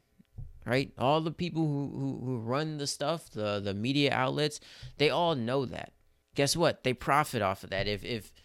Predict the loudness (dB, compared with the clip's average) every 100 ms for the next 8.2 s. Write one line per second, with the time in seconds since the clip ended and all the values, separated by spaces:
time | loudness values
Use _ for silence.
0 | -20 _ -4 -2 0 -2 2 4 4 2
1 | -4 -4 -6 -4 0 2 0 -2 -2 -6
2 | -10 -4 -2 0 -2 0 0 -2 _ _
3 | -2 -2 -2 -2 -4 -6 -4 -2 -4 -4
4 | -4 -6 -2 0 0 -2 -6 -12 _ _
5 | _ _ _ _ -10 -4 -2 0 -2 4
6 | 6 6 4 6 4 2 -6 _ _ -4
7 | 0 2 4 2 2 0 0 0 -2 -8
8 | -8 -12